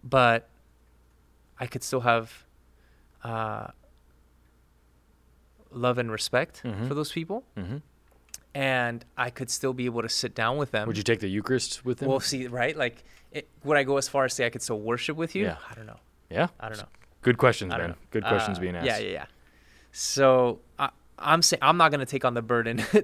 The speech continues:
Speaker 2: Yeah.
Speaker 1: say th-, these are the lines.
Speaker 2: Well, at least not
Speaker 1: <laughs>
Speaker 2: one twenty-minute video,
Speaker 1: No?
Speaker 2: right? Right.
Speaker 1: Uh, but what I am saying is the tone of that conversation doesn't have to be combative.
Speaker 2: Sure.
Speaker 1: You know what I mean? Um, and I think that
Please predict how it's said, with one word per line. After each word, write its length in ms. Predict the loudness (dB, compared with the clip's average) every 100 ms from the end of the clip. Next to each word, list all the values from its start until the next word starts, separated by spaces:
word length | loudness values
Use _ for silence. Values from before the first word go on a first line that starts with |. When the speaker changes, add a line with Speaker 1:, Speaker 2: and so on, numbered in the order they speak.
| 6
Speaker 2:
Yeah. 80 | 6
Speaker 1:
say 280 | 8 4 2 -8 -14 -6
th-, 160 | -6 -2
these 220 | -2 0
are 80 | 2
the 100 | 2
lines. 380 | 4 2 2
Speaker 2:
Well, 100 | 6
at 60 | 8
least 200 | 8 8
not 220 | 6 4
Speaker 1:
<laughs> 20 |
Speaker 2:
one 200 | 2 -2
twenty-minute 420 | -2 -2 0 -2 -4
video, 240 | -2 6
Speaker 1:
No? 180 | 6 6
Speaker 2:
right? 220 | 4 -2
Right. 280 | -4 -4 0
Speaker 1:
Uh, 220 | 2 2
but 580 | -2 4 6 6 0 -6
what 180 | 4 6
I 100 | 6
am 240 | 4 0
saying 380 | 0 2 2 2
is 460 | 0 0 -2 -6 -8 _ _ _ _ _ -20 _
the 180 | -2 0
tone 380 | 0 -2 0 0
of 220 | 0 -2
that 380 | -2 0 -2 -2
conversation 560 | -6 -4 -2 -2 -2
doesn't 240 | -6 -6 -6
have 160 | -8
to 60 | -8
be 100 | -10
combative. 680 | -10 -12 -10 -10 -10 -14 -14 -4
Speaker 2:
Sure. 280 | -2 -2 -6 _
Speaker 1:
You 100 | -6
know 80 | -2
what 100 | 0
I 60 | 0
mean? 220 | -2 -6 -12 _ _ -20 -20 -6
Um, 380 | 0 2 0 -2
and 120 | 0 0
I 80 |
think 400 | 0 -2 -2 -2
that 380 | 2 4 4 0